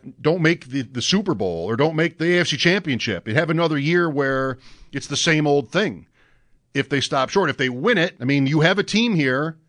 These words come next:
that is maybe good enough to win it. So it's not like we're talking as we're Indianapolis, where there's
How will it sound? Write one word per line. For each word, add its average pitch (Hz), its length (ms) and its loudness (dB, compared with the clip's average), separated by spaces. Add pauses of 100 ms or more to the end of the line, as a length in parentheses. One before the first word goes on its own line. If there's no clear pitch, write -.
(640)
that 160 200 2
is 175 320 0 (140)
maybe 202 320 2
good 143 220 0
enough 185 280 2
to 185 100 -2
win 196 160 0
it. - 180 -10 (880)
So 139 360 0
it's - 140 -6
not 180 160 0
like 175 220 -2
we're 175 60 -2
talking 175 480 -2
as 165 180 -2
we're 175 180 -2
Indianapolis, 175 800 0 (1000)
where 143 160 0
there's 147 360 -2